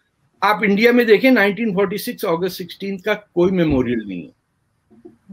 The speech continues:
कलकत्ता में ढूंढता ही रह गया, किसी को पता ही नहीं है कि यहाँ क्या हुआ।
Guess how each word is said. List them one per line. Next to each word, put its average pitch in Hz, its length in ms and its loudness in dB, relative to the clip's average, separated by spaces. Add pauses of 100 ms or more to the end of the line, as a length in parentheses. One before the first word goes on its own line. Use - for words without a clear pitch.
(200)
कलकत्ता 185 440 0
में 220 140 2
ढूंढता 165 420 0
ही 220 100 6
रह 151 180 4
गया, 151 140 0
किसी 180 240 -6
को 196 80 -2
पता 165 260 -2
ही 175 100 4
नहीं 160 160 0
है 110 60 -6
कि 123 140 -8
यहाँ 104 240 -6
क्या 90 120 -8
हुआ। 85 300 -14